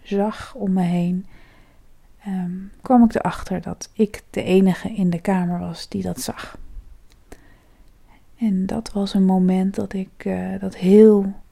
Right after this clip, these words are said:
ehm, moeilijk vond. In die zin, ik vond het moeilijk dat ik dacht: "Oh, ik dacht dat jullie allemaal dat konden zien." Weet je, je weet niet dat het raar is of je weet niet dat het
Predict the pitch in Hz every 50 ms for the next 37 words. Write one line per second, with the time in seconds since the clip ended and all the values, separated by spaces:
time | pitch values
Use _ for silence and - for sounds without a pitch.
0 | - - - _ _ - - - _ _ - - - - _ - 214 202 196 190
1 | 190 190 185 180 180 - - - 214 220 254 254 220 - - - - - - 165
2 | 175 190 - 240 190 190 185 196 214 226 220 - 190 180 180 180 190 202 202 -
3 | - - 185 185 180 - 208 208 214 202 180 - - 165 175 175 - 175 180 175
4 | - - - - - - - - _ _ - _ - - - - _ _ - -
5 | - - 262 233 185 175 175 165 - 170 - - 185 - - 202 196 185 - -
6 | 208 196 202 202 202 214 233 254 262 247 208 190 185 175 - - - 196 185 190
7 | 185 202 202 208 214 214 - 226 - - - - - - - - - - 208 190
8 | 208 220 247 254 - 226 220 226 247 240 - 226 214 208 208 - 214 202 - 196
9 | - - 196 196 214 240 247 240 - - 175 170 160 - - - - 175 - 196
10 | 190 185 202 208 220 226 220 202 196 196 196 - 185 180 180 - 190 180 - -
11 | - -